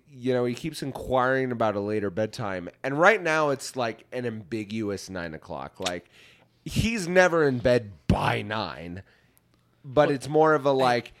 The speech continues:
Speaker 1: "Hey, it's nine o'clock. Why don't you go brush your teeth? Why don't you go get your jammies on?" Whatever, knowing that's gonna be a little bit before he goes to bed. And my wife and I were talking about this of, like, how old does he need to be before we, like,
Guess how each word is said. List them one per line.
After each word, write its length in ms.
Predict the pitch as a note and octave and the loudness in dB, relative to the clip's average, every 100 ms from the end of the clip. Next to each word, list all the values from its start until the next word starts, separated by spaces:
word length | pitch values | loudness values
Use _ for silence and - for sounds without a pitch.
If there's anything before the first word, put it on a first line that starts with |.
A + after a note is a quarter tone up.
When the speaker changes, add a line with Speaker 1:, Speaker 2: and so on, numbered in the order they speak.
| _ | _
Speaker 1:
"Hey, 240 | E3+ D#3 | 2 4
it's 180 | C#3 - | 4 0
nine 260 | C#3 C#3+ C#3+ | 0 2 2
o'clock. 580 | C3+ D3+ C#3 C3 B2+ | 0 4 8 8 6
Why 280 | C#3 A2+ A#2 | 0 0 0
don't 220 | A#2+ A#2+ A#2+ | 2 -2 -4
you 60 | |
go 140 | A2+ A2+ | -4 -4
brush 300 | A2 A2 - | -2 -4 -8
your 100 | F#2+ | -14
teeth? 280 | A2 G#2+ F#2 | -8 -8 -4
Why 80 | F#2 | -6
don't 140 | F#2 | -6
you 80 | G2 | -8
go 140 | F#2+ | -10
get 220 | F2+ F#2 | -8 -12
your 100 | F2+ | -12
jammies 420 | D#2+ F#2+ F#2+ F2+ G2 | -12 -10 -10 -10 -10
on?" 180 | F2 F2 | -8 -8
Whatever, 400 | F2+ F#2 F#2 F2+ | -6 -6 -6 -6
knowing 420 | F#2+ F#2+ F#2+ F#2 | -8 -10 -12 -14
that's 300 | F2 F2 - _ _ _ G#2 | -14 -14 -18 _ _ _ -4
gonna 180 | A2 G2 | -4 -2
be 120 | F#2 | -2
a 60 | F#2+ | 0
little 160 | F#2 | -2
bit 180 | D#2+ E2+ | -2 -8
before 280 | F2 - F2+ | -8 -8 -8
he 80 | E2 | -8
goes 160 | E2+ | -10
to 60 | F2 | -2
bed. 380 | C3 A#2 E2 - - - - _ _ | 2 2 0 -18 -20 -20 -20 _ _
And 340 | C3+ A#2 A2 | -2 -2 -8
my 200 | G#2+ G#2+ | -4 -2
wife 240 | G#2+ C3+ C#3 | 2 2 0
and 100 | A#2 | -2
I 80 | G#2+ | 0
were 200 | G#2 G2 | 0 -4
talking 420 | - F3 - A#2+ | -4 -4 -4 -6
about 240 | F2+ F2 | -8 -8
this 200 | F#2+ F#2+ | -10 -10
of, 100 | G#2+ | -10
like, 160 | F#2 F#2 | -8 -10
how 300 | - C3+ D#3 | -4 4 4
old 340 | D3+ D3 D3 | 6 6 6
does 180 | C#3 B2 | 4 -2
he 140 | A#2 | -4
need 220 | A#2+ A#2+ G2+ | -6 -6 -6
to 60 | |
be 260 | F2+ A2 G#2 | -6 -6 -4
before 440 | F2+ F#2 G2+ F#2+ | -6 -6 -4 -4
we, 160 | F#2 F#2 | -4 -6
like, 480 | F2+ F2+ E2+ D#2+ | -6 -6 -6 -10